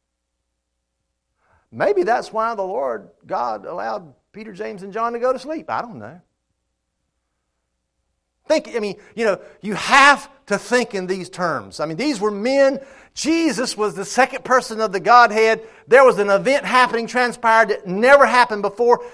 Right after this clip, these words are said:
And you gotta think about that maybe because of the weight of this whole thing, that maybe, I'm just saying maybe,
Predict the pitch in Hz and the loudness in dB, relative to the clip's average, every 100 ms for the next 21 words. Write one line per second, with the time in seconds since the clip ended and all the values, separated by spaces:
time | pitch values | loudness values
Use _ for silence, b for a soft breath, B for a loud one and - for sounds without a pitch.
0 | B 196 220 208 269 330 311 - 381 349 | B -4 -2 4 8 10 8 6 2 2
1 | - - _ _ _ _ _ _ - 180 | -2 -10 _ _ _ _ _ _ -4 4
2 | 247 226 254 208 302 370 262 220 226 233 | 4 4 -2 6 8 8 4 -2 -4 4
3 | 269 254 220 185 214 175 208 370 349 - | 6 6 2 -2 -4 4 8 8 8 -4
4 | 247 190 233 - 311 359 330 - 339 269 | -4 -2 -2 4 6 8 6 2 -2 -2
5 | 202 B B 233 247 226 392 415 240 247 | -4 B B -6 0 6 8 8 4 0
6 | 254 285 285 269 - 247 214 196 262 302 | 4 4 4 -2 0 2 2 4 6 6
7 | 202 214 | 4 -6